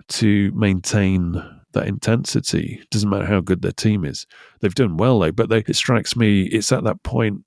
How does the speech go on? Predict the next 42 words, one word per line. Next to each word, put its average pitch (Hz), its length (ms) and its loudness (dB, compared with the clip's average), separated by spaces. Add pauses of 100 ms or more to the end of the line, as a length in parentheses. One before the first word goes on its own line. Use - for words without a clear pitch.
where, 98 840 2
I - 280 -20
think - 120 -2
I've 95 100 -2
said - 180 0
this - 180 0
before, 98 640 0
you 147 80 2
know, 107 80 4
certain 110 320 0
people, 110 540 2 (140)
they 113 100 -4
wait 104 260 -2
to 107 100 -4
deadline 90 540 0
to - 140 -6
do 92 240 2
the 85 100 -2
work. 85 640 -2 (200)
And 95 100 -2
I 92 60 -2
think 98 220 -2
that's 92 180 -2
how 92 300 2
City - 480 0
operate 92 400 0
now 90 160 0
with 82 120 -2
this 82 220 -2
league, 87 340 0
is, 82 200 -2
like, 87 480 -2
they 95 120 2
can 104 140 -2
be 104 120 2
ten 92 240 -2
points - 260 -4
behind 82 300 0
Arsenal, 80 500 0
like, 80 180 -2
last 82 240 -2
season, 82 560 0